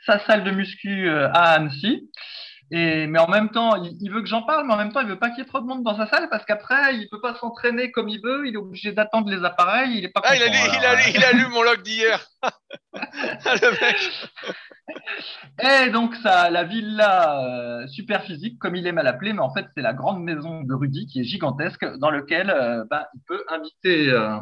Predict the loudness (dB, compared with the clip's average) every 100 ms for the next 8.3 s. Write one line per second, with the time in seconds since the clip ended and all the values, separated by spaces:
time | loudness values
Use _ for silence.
0 | -2 2 4 4 4 2 2 0 -2 -2
1 | -2 -4 -2 -4 -4 -12 -10 -10 -10 -12
2 | -16 -8 -6 -2 -2 -4 -4 -2 0 -2
3 | -2 -8 -8 -8 -12 -14 _ _ -4 0
4 | 2 2 2 -4 -6 -8 -2 2 4 6
5 | 4 4 2 2 0 -4 2 2 4 2
6 | 0 -2 -2 -2 -2 0 0 0 -2 -4
7 | -6 -2 -2 -2 -2 -2 -2 -2 -4 -4
8 | -2 -2